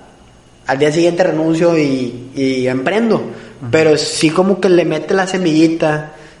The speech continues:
Speaker 1: de que, "Oye, güey, si estuviera emprendiendo, y si estuviera
Speaker 2: Así
Speaker 1: haciendo
Speaker 2: es.
Speaker 1: esto, y estu-", o sea, que la mis-, la misma red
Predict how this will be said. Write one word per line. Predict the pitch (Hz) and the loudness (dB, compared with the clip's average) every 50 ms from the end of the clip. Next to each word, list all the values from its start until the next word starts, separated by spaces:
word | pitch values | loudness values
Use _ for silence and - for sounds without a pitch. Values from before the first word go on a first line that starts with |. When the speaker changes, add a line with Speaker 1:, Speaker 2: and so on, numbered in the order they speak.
| - - | -10 -6
Speaker 1:
de | 143 139 | -6 -4
que, | 135 139 139 | 0 2 2
"Oye, | 135 135 143 156 160 | 4 4 2 2 4
güey, | 151 147 139 135 131 | 4 4 2 2 0
si | 131 - | -4 -6
estuviera | 135 135 - 143 139 131 147 | -8 -2 0 2 2 2 2
emprendiendo, | - - - 190 175 156 151 156 160 165 180 196 208 220 220 185 | 0 0 0 0 0 2 2 2 2 0 0 -2 -2 -4 -4 -6
y | 151 | -6
si | 147 147 | -6 -8
estuviera | - - 147 139 147 160 | -4 -2 2 4 4 4
Speaker 2:
Así | 180 170 | 4 2
Speaker 1:
haciendo | 196 190 196 196 | 0 2 2 2
Speaker 2:
es. | 190 190 190 | 2 2 0
Speaker 1:
esto, | - - 214 | -2 -2 -2
y | |
estu-", | 185 - - 202 196 | -2 -2 -6 -6 -4
o | - | -2
sea, | 160 156 156 147 131 - - - - - - - - - - _ | -2 0 0 0 -2 -4 -10 -16 -20 -20 -20 -20 -20 -20 -10 _
que | - 147 | -2 0
la | 143 139 139 | 0 0 0
mis-, | 139 139 147 151 156 160 160 156 - | -2 -2 0 0 0 -2 -2 -4 -2
la | 147 147 | -2 0
misma | 143 143 151 160 180 202 208 | 0 -2 -2 -2 0 0 0
red | 196 190 185 175 | 2 2 2 2